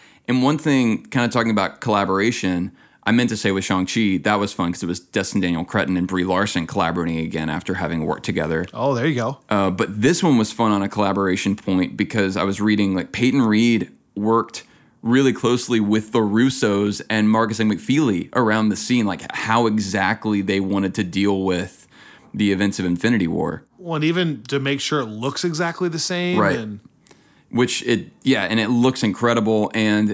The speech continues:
Speaker 1: they were just talking about the, all the things you would think, like, really having to strike the correct balance because it is a much more lighthearted film, obviously, than Infinity War. It came out right after Infinity War.
Speaker 2: Well, and him being stuck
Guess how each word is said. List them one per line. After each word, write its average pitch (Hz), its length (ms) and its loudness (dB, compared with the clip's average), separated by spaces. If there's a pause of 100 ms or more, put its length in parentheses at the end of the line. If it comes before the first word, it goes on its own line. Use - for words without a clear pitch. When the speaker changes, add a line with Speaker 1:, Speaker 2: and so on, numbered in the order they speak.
Speaker 1:
they 117 120 2
were 117 140 2
just 110 160 -6
talking 123 300 0
about 107 340 2 (240)
the, 104 480 0 (100)
all 135 200 2
the 127 100 -4
things 143 300 0
you 120 80 0
would 95 100 -2
think, 131 380 0
like, 92 160 -6
really 113 340 2
having 107 320 0
to 104 80 -4
strike 107 440 -2
the 117 80 -2
correct 104 500 -2
balance 98 720 -2 (420)
because 101 640 -2 (160)
it 110 160 2
is 131 120 2
a 117 40 2
much 110 260 2
more 107 160 2
lighthearted 101 840 -2 (240)
film, 95 600 -2
obviously, 101 920 -2
than 107 140 -2
Infinity 98 420 -2
War. 87 360 -4 (120)
It 113 140 -4
came 151 280 0
out 139 240 2
right 107 240 0
after 82 340 -2
Infinity 82 420 -6
War. 82 320 -10 (260)
Speaker 2:
Well, 156 200 -6
and 165 280 -2
him 151 360 -4
being 139 260 -4
stuck 127 420 -4